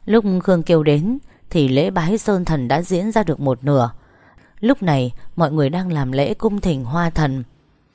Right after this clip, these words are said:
Xung quanh điện sơn thần, người đông không đếm xuể. Khương Kiều muốn tìm bóng dáng của Hỉ Hỉ cũng không phải chuyện dễ dàng. Lúc sáng có nhắn tin nói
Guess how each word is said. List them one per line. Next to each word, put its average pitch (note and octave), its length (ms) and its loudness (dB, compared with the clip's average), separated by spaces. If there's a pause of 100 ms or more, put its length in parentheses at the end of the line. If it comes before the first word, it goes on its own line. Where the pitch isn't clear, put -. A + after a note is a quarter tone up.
(180)
Xung A3 200 0
quanh G3+ 240 -2
điện C#3 220 0
sơn G3+ 260 -4
thần, C3 300 -2 (320)
người D#3 220 0
đông E3 300 -2
không D#3+ 220 -2
đếm D3+ 220 0
xuể. C#3+ 340 2 (460)
Khương F3+ 220 0
Kiều E3 220 2
muốn D#3 260 0
tìm D3+ 240 0
bóng C#3 200 -2
dáng F#3+ 300 -2
của A3+ 100 0
Hỉ C#3+ 260 2
Hỉ C3 320 0 (280)
cũng G#3 140 -2
không A3 180 -2
phải C3+ 180 0
chuyện C3 300 -2
dễ F#3+ 260 -2
dàng. C#3+ 360 0 (680)
Lúc G#3+ 200 -2
sáng E3 320 -2
có E3 100 -2
nhắn D#3+ 240 -2
tin F3+ 240 0
nói E3 340 0